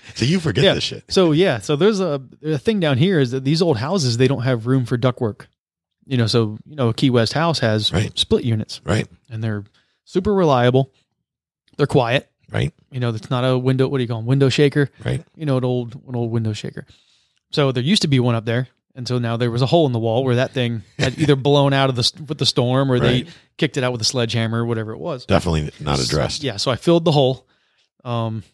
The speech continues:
Speaker 2: I just haven't stuccoed over it yet.
Speaker 1: Right.
Speaker 2: Still a hole.
Speaker 1: Yeah, details.
Speaker 2: Yeah. <laughs>
Speaker 1: It passed the appraisal. Who
Speaker 2: Yeah,
Speaker 1: cares?
Speaker 2: on the inside, it's, it's good. So yeah, I, um, so my daughter's best friend's dad is an A C guy.
Speaker 1: Right.
Speaker 2: So, uh, he's like, "Yeah, I could."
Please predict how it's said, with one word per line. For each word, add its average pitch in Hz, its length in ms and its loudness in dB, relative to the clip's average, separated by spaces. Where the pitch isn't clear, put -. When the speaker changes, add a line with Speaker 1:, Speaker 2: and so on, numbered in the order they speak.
Speaker 2:
I 131 60 -14
just 110 120 -8
haven't 110 180 -4
stuccoed 110 340 -6
over 110 220 -6
it - 60 -12
yet. 110 200 -8
Speaker 1:
Right. 101 160 -6
Speaker 2:
Still - 140 -14
a - 60 -16
hole. - 180 -14
Speaker 1:
Yeah, - 260 -2
details. 117 400 -8
Speaker 2:
Yeah. 117 80 -18
<laughs> - 500 2
Speaker 1:
It 113 60 2
passed 98 220 2
the - 60 -2
appraisal. 127 340 0
Who 123 80 -2
Speaker 2:
Yeah, - 60 -4
Speaker 1:
cares? 90 140 -6
Speaker 2:
on 208 100 -2
the 185 100 0
inside, 139 320 0
it's, - 220 -12
it's 131 200 -12
good. - 180 -12
So 151 160 -2
yeah, 135 260 2
I, 123 120 2
um, 117 380 0
so 120 580 2
my 113 320 -2
daughter's 117 540 2
best 123 480 -4
friend's 131 560 0
dad 131 360 -2
is 120 160 2
an 113 120 0
A 113 140 0
C 190 160 -2
guy. - 240 -6
Speaker 1:
Right. - 300 0
Speaker 2:
So, 117 260 -4
uh, 117 100 -6
he's 123 180 -6
like, 131 100 -6
"Yeah, 233 180 -2
I 208 80 -6
could." 165 200 -8